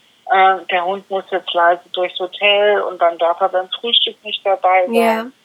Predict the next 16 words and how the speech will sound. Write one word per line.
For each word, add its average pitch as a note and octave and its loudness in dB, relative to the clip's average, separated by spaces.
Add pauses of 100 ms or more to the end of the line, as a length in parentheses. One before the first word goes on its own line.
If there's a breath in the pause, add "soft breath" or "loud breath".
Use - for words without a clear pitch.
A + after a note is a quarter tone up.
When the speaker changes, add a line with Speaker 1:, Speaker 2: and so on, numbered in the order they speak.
(300)
Speaker 1:
Und G3 -8
diesen G#3+ -6
ganzen F#3 -2
Kack, E3 -2 (300)
den A#3 0
Speaker 2:
Ja. A#3 0
Speaker 1:
hast - -4
du F#3 -4
halt D#3 -4
nicht. - -14
Ja? D#3 0
Speaker 2:
Ja. A#3+ 0
Speaker 1:
Der F3 0
Hund G#3+ -8
ist G3+ -8
halt G3 2